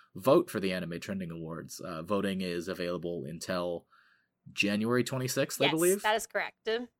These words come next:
Speaker 1: Uh, so the polls are open. Go to the polls.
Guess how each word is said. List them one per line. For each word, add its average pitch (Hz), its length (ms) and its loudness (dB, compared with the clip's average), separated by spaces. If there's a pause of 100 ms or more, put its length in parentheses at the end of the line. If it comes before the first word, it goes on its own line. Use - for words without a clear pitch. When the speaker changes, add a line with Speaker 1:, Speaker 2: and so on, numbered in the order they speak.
(960)
Speaker 1:
Uh, 87 480 0
so 92 540 4
the 85 120 -10
polls 131 260 2
are 135 120 4
open. 147 460 2
Go 107 320 4
to 117 160 0
the 113 100 -2
polls. 135 680 0